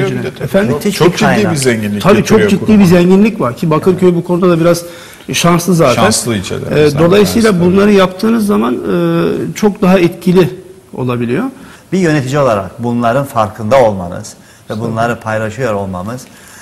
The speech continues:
Speaker 3: son derecede önemli. Teşekkür ederim.
Speaker 1: Estağfurullah. Ben teşekkür ederim tekrar.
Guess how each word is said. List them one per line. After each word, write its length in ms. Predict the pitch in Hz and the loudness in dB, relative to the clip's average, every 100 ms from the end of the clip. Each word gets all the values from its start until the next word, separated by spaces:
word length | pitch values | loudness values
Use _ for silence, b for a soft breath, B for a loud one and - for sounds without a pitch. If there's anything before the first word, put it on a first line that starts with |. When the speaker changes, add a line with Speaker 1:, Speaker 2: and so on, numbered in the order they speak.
| B B | B B
Speaker 3:
son 320 | - 175 147 | -4 -2 0
derecede 300 | 113 101 101 110 | 0 -2 -2 -4
önemli. 460 | 101 101 95 104 104 | -4 -4 -4 -6 -8
Teşekkür 440 | 120 120 107 135 | -10 -10 -4 -2
ederim. 280 | 113 95 90 82 - - 202 170 | -2 -4 -8 -12 -20 -16 -10 -6
Speaker 1:
Estağfurullah. 500 | 139 - 151 135 127 135 | -6 -2 -2 -2 -4 -2
Ben 120 | 143 | -4
teşekkür 420 | 143 127 123 131 | -4 -8 -6 -4
ederim 200 | 127 160 | -4 -4
tekrar. 340 | 135 120 196 | -6 -6 -6